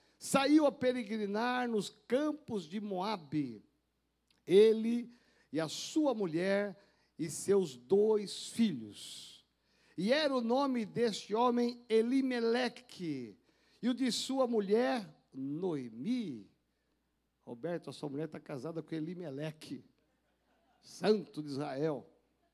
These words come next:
E diz a palavra, e os,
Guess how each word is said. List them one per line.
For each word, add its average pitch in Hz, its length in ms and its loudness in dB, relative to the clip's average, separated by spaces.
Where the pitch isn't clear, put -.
E 190 100 -4
diz 269 280 4
a 254 100 6
palavra, 214 1000 2
e 247 100 2
os, - 540 -4